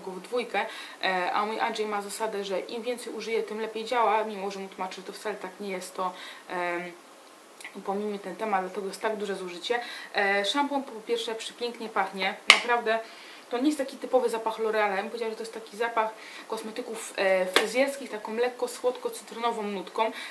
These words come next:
E, za czterysta mililitrów zapłaciłam około dwa funty w jakiejś promocji, także świetna cena. E,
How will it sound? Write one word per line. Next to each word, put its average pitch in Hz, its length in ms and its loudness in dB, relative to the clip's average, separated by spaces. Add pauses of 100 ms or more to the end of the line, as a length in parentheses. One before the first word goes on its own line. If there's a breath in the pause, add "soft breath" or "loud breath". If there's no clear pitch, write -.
(100 loud breath)
E, 208 160 2
za 220 100 2
czterysta 302 480 2
mililitrów 240 420 -4
zapłaciłam 220 440 -4
około 214 280 -4
dwa 202 180 -2
funty 240 300 -6
w 220 40 -2
jakiejś 220 220 -6
promocji, 214 460 -6
także 202 280 -2
świetna 269 360 -2
cena. 208 340 0 (380 loud breath)
E, 196 460 8